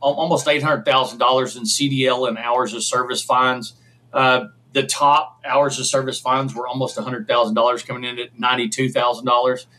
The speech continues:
And, uh, anytime, again, with the hours of service theme, if there's a deliberate,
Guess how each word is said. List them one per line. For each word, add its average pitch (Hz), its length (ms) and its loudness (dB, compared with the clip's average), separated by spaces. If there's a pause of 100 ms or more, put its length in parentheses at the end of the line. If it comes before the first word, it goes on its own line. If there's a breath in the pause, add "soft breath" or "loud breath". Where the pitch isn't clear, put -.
(400 soft breath)
And, 127 300 0
uh, 123 220 2
anytime, 147 720 0 (220)
again, 135 440 0
with 127 180 -2
the 120 100 -2
hours 127 300 2
of 117 100 -6
service 143 400 0
theme, 123 400 -6 (180 loud breath)
if 147 160 -4
there's 143 220 2
a 123 120 0
deliberate, 139 680 2